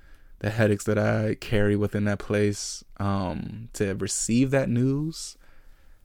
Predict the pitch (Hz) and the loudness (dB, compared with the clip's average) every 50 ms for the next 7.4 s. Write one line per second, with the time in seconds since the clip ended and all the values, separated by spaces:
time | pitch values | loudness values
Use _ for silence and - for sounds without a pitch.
0 | - - - - - - - 113 104 - 101 101 107 101 104 113 107 110 113 110 | -20 -20 -20 -20 -18 -8 -4 -4 -2 0 0 0 0 0 2 2 4 4 4 4
1 | 110 107 107 101 - - - 101 101 104 107 110 117 127 143 143 - - - - | 2 2 0 0 -4 -4 -2 -2 0 2 2 2 0 -2 -4 -6 -10 -14 -18 -12
2 | - - 104 104 104 104 104 104 107 104 101 110 107 107 - - - - - - | -4 -2 0 2 2 2 2 2 2 0 -2 -4 -10 -12 -12 -16 -18 -16 -14 -6
3 | - - 107 95 - - - 101 80 - - - 110 104 104 120 131 135 131 - | 0 0 0 0 0 -4 -4 -4 -4 -4 -2 0 0 2 2 2 0 -2 -2 -2
4 | - 104 101 101 101 104 101 98 95 92 - - - - 101 101 104 110 107 - | 0 0 2 2 2 0 0 -2 -2 -2 -4 -6 -6 -6 -6 0 2 0 2 2
5 | 110 107 - - 101 - - 117 104 101 113 135 151 - - - - - - - | 0 -2 -2 -2 -6 -6 -4 -4 -2 -2 -2 -4 -6 -8 -14 -20 -20 -20 -20 -20
6 | - - - - - - - - - - - - - - - - - 107 104 104 | -20 -18 -18 -18 -18 -18 -20 -20 -20 -20 -20 -20 -20 -18 -6 0 2 4 6 6
7 | 104 101 101 104 104 104 113 123 | 6 4 4 4 4 2 2 2